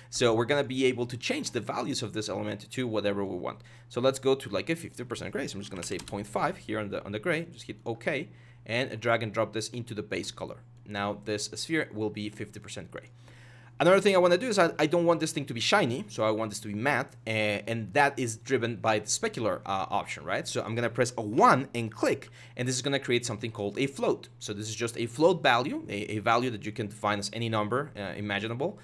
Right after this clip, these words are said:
and, uh, we're just gonna plug this in into specular. So it's gonna be a zero specular. And then I'm gonna do another float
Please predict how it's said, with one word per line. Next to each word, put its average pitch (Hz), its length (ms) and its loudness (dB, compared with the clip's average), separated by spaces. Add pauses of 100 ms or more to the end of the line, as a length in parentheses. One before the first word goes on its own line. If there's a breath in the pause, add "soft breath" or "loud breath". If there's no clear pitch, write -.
(280 loud breath)
and, 117 300 4
uh, 110 160 6
we're 110 80 2
just 107 120 -6
gonna 107 160 -4
plug 104 360 -4
this 101 100 -4
in 101 140 -6
into 98 160 -10
specular. - 420 -10
So - 80 -12
it's 98 140 -10
gonna 104 160 -6
be - 180 -8
a 110 80 -4
zero 143 400 0
specular. - 520 -6 (380 loud breath)
And 120 140 0
then 170 60 10
I'm 175 80 6
gonna 151 120 4
do 139 160 2
another 165 460 2
float 107 460 0